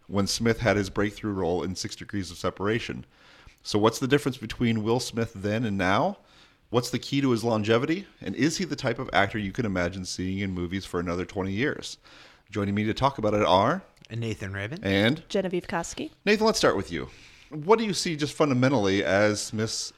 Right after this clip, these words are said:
Speaker 1: appeal as an actor?
Speaker 2: I think Smith's, uh, fundamental appeal as an actor is that he's extraordinarily charming. He's one of those people who just has a very big presence, who just kind of plays himself in movie after movie, who just kind of has that movie star charisma.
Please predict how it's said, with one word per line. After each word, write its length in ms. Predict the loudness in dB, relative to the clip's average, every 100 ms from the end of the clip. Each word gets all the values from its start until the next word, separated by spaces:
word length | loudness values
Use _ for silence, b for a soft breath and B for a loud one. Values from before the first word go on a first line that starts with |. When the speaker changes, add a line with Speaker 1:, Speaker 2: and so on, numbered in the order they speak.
| -8
Speaker 1:
appeal 600 | -8 -4 2 4 6 4
as 160 | 2 0
an 60 |
actor? 360 | -2 -2 -8 -4 0
Speaker 2:
I 120 | 2
think 240 | 2 -4 -4
Smith's, 400 | -4 -4 -4 -4
uh, 280 | -2 0 -2
fundamental 480 | -4 -4 -4 -6 -6
appeal 360 | -2 0 0 -4
as 160 | -6
an 100 | -4
actor 340 | -6 -6 -6 -6
is 180 | -4 -4
that 120 | -4
he's 200 | -4 -4
extraordinarily 1040 | -4 -6 -4 -2 0 0 0 0 -2 -4
charming. 480 | -6 -8 -8 -12 -16
He's 280 | -10 -6 -2
one 140 | 0
of 80 | 0
those 120 | -2
people 360 | -2 -2 -2 -2
who 320 | -4 -6 -6
just 220 | -8 -8
has 260 | -8 -8 -8
a 40 |
very 280 | -8 -8 -8
big 360 | -10 -14 -14
presence, 540 | -8 -4 -2 -2 -4 -6
who 120 | -8
just 340 | -6 -8 -6
kind 160 | -8 -8
of 100 | -8
plays 220 | -10 -10
himself 440 | -8 -8 -8 -8 -10
in 120 | -12
movie 280 | -10 -10 -12
after 300 | -12 -10 -2
movie, 420 | 0 2 2 2
who 160 | 0
just 160 | -2 0
kind 140 | 0
of 80 | 0
has 380 | 2 2 2 -2
that 260 | -4 -6 -6
movie 280 | -10 -8 -10
star 360 | -10 -10 -12 -12
charisma. 460 | -10 -8 -6 -6